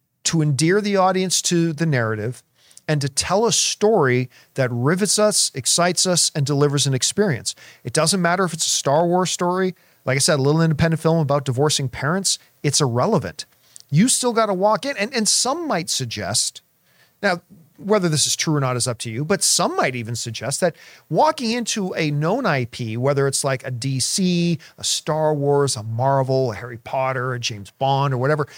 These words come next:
some might even suggest that the task becomes even more difficult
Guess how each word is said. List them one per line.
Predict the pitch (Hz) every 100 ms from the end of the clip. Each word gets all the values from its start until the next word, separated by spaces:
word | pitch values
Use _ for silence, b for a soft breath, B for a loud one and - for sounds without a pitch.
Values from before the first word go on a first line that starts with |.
| B B
some | - 330
might | 403 349
even | 269 226
suggest | 190 139 190 -
that | 165
the | 147
task | - 180 190 -
becomes | 185 170 156
even | 147 135 131
more | 123 113
difficult | 117 113 - -